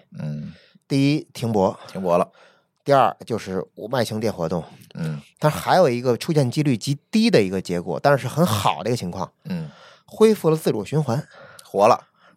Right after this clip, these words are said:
Speaker 2: 这也电不了。
Speaker 1: 嗯。
Speaker 2: 这是我希望看到的。
Speaker 1: 嗯。
Speaker 2: 但这个概率可太低了。
Speaker 1: 嗯。
Speaker 2: 对吧？这太低了。所以这三种情况都有可能电不了。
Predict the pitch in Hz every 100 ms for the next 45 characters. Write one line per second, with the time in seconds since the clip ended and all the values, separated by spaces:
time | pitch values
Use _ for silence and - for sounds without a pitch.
0 | _ 240 156 80 131 117 90 60 - -
1 | - 117 85 76 _ _ - 156 110 -
2 | 196 147 - 101 87 - - _ - 87
3 | 80 71 - _ 190 196 185 226 180 196
4 | 139 127 135 117 113 95 76 - - -
5 | - _ - 95 95 127 98 - 139 127
6 | 104 98 82 - - - 170 190 170 233
7 | 143 131 131 127 190 113 95 95 87 -